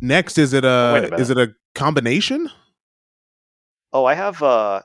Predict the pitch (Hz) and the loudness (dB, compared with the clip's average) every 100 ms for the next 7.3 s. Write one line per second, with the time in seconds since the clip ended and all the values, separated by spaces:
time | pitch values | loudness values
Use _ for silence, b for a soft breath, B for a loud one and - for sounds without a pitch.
0 | - 135 185 262 240 - 156 120 98 - | -10 -14 -12 -14 -10 -6 -6 -4 -8 -8
1 | 131 98 95 170 196 151 - - 131 120 | -10 -8 -4 -4 -2 -6 -8 -10 -6 -6
2 | 95 - 127 143 - - - - - - | -6 -6 -6 -6 -10 -14 -8 -2 -2 -2
3 | 135 143 - 202 208 214 214 214 240 294 | -2 -2 -2 0 2 0 -2 -2 -4 -4
4 | 57 - - - - - 113 113 - 123 | -6 -12 -14 -16 -14 -6 -2 -2 2 2
5 | 101 165 170 165 165 117 113 131 135 127 | 2 0 0 0 0 2 0 0 0 -2
6 | - - 120 117 185 160 156 165 151 147 | -4 -2 0 2 0 0 2 2 0 -2
7 | 160 139 - | 0 -2 -4